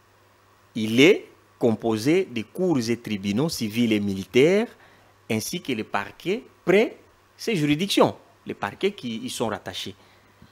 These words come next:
Alors, à partir, toutes les dispositions qui traitent de l'indépendance du pouvoir judiciaire ont été verrouillées par l'article deux cent vingt. C'est ça la philosophie. Donc l'article deux cent vingt dégage le principe.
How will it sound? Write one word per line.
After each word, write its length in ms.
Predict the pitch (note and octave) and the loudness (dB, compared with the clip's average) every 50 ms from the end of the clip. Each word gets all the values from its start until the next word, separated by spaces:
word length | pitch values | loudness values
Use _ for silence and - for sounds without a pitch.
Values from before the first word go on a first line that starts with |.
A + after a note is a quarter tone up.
| _ _ _ _ _ _ _ _ G2 - _ _ - - - _ _ _ - G2+ | _ _ _ _ _ _ _ _ -20 -20 _ _ -20 -20 -20 _ _ _ -4 2
Alors, 320 | A#2+ C#3+ C#3+ B2+ G#2 G2 - - - _ _ _ _ _ | 4 6 6 6 4 2 -2 -10 -20 _ _ _ _ _
à 80 | - D#3 | -8 -6
partir, 380 | - - E3+ E3+ - - C4+ - - - _ _ _ _ _ | -4 -4 -6 -6 -8 -12 -16 -18 -18 -20 _ _ _ _ _
toutes 320 | - D#4+ F#4 F#4 - - | 4 6 6 4 2 0
les 160 | A3 F#3+ F3 | 2 2 2
dispositions 600 | E3+ D#3 D3+ - - - D#3+ D#3 D3 - G#3+ G#3+ | 2 0 -4 -6 -2 0 0 0 0 0 -2 -2
qui 120 | G3+ - D3+ | -2 -6 -10
traitent 340 | - - F3 F#3 F#3+ - C3+ | -8 -4 -2 -2 -2 0 0
de 80 | B2+ | 0
l'indépendance 560 | A#2+ A#2+ A#2 A2+ A2 - A#2 A#2+ C3+ C#3+ C3+ | 2 2 0 -2 -4 -4 -6 -6 -6 -6 -8
du 80 | A#2+ A2 | -8 -12
pouvoir 300 | G#2 A2+ G#2 A#2 B2 A#2+ | -12 -8 -6 -4 -4 -4
judiciaire 500 | G#2+ G2+ F#2+ G2+ F2+ - C#3 D3 D#3 D#3 - | -6 -10 -12 -12 -10 -6 -4 -4 -4 -4 -4
ont 120 | - D#3 C#3+ | -4 -4 -4
été 240 | A#2+ - - C3 | -4 -4 -4 -6
verrouillées 520 | A#2 G#2 G2+ A2 G#2 G2+ G#2 G#2+ A2 A#2+ A2+ | -6 -4 -2 -2 -2 0 0 2 2 2 2
par 160 | - A2+ G#2 | 0 -2 -2
l'article 420 | G2+ F#2+ F#2 - - G2+ - G2 | -2 -4 -6 -8 -10 -12 -12 -12
deux 100 | F#2+ G2+ | -14 -12
cent 200 | F#2+ - - F#2+ | -12 -12 -12 -12
vingt. 160 | F#2 G2+ G#2+ - _ _ | -14 -16 -20 -20 _ _
C'est 180 | - - E3+ | -8 -6 -4
ça 180 | F#3+ - D4+ C4+ | 2 4 4 4
la 100 | A#2+ G#2 | 4 2
philosophie. 500 | - - G2 F#2+ F2+ G2+ - - - - - _ - - - | -2 -6 -8 -8 -10 -12 -16 -18 -20 -20 -20 _ -20 -4 0
Donc 140 | C#3+ B2+ A#2+ | 0 2 4
l'article 360 | B2 A#2 A2+ - B3 B3 F#3 | 2 0 0 -2 -4 -4 -2
deux 100 | E3 E3+ | -2 -2
cent 160 | D#3+ - D#3 D3 | -2 -2 -4 -4
vingt 140 | C#3 B2+ | -4 -6
dégage 480 | A2+ A#2 A#2+ B2 A2+ D3+ D3+ C3+ A#2 G#2+ | -4 -2 -2 0 4 4 4 4 2 -2
le 80 | G2+ F#2+ | -6 -10
principe. 400 | - - G2 F#2+ - - G#2 | -10 -14 -14 -12 -12 -14 -14